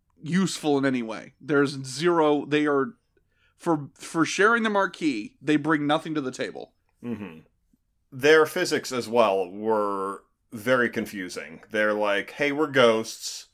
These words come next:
Speaker 2: Um, he-, hey, look, you're hanging off the roof. I try to pull you up. Oops, I'm a ghost. I can't pull you up." But also, if you fire me out of a cannon, I'll make a hole in the wall.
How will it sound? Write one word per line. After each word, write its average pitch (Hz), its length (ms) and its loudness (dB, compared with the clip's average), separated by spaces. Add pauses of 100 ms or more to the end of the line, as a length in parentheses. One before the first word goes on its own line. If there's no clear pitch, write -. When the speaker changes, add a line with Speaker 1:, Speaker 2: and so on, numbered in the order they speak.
(240)
Speaker 2:
Um, 104 520 -2
he-, 123 280 -4
hey, 123 240 -4
look, 113 360 2
you're 107 120 -4
hanging 117 360 -2
off 113 180 -4
the 120 80 -4
roof. 104 560 -4 (320)
I 101 120 -2
try 110 220 0
to 104 80 -4
pull 110 220 -4
you 104 180 -2
up. 101 300 0
Oops, 117 240 -8
I'm 101 140 -6
a 95 60 -8
ghost. 92 600 -8
I 98 120 -8
can't 95 320 -12
pull 95 180 -12
you 85 200 -10
up." 73 300 -12 (380)
But 110 140 -4
also, 113 680 0
if 95 220 -14
you 101 60 -10
fire 135 380 0
me 123 180 0
out 110 120 2
of 98 100 -4
a 95 60 -6
cannon, 143 480 -6
I'll 104 200 0
make 104 200 -6
a 92 60 -6
hole 156 360 -2
in 85 100 -8
the 85 80 -8
wall. 76 500 -14